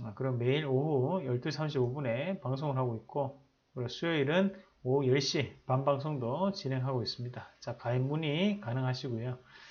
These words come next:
자, 일단은 현재 오늘 시장의 전체적인 상황판 한번 같이 보셔야 되는데, 어, 일단 중국 증시가 전일 많이 빠졌어요. 그리고 오늘 다시 한번 더 영점육 퍼센트 반등이 나타났지만,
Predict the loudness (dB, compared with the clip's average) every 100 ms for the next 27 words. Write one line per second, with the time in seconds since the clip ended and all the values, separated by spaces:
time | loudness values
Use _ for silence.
0 | -20 -20 -20 0 8 8 10 8 12 10
1 | 10 6 6 8 8 6 8 10 8 4
2 | 2 6 8 6 6 6 6 4 4 2
3 | 4 2 2 2 2 2 0 0 -4 -6
4 | -6 -4 0 0 0 0 0 0 -10 _
5 | _ _ _ _ _ _ -20 _ _ -18
6 | -18 -20 -20 _ -6 -2 4 4 2 -2
7 | 2 4 4 2 0 2 4 4 4 4
8 | 4 2 0 2 2 2 0 -6 -6 -8
9 | -8 -8 -2 -2 0 0 2 2 2 2
10 | 0 0 0 0 0 0 0 -2 0 0
11 | -2 -6 -6 -4 -4 -2 -2 2 2 2
12 | 0 0 -2 -4 -4 -6 -6 -6 -8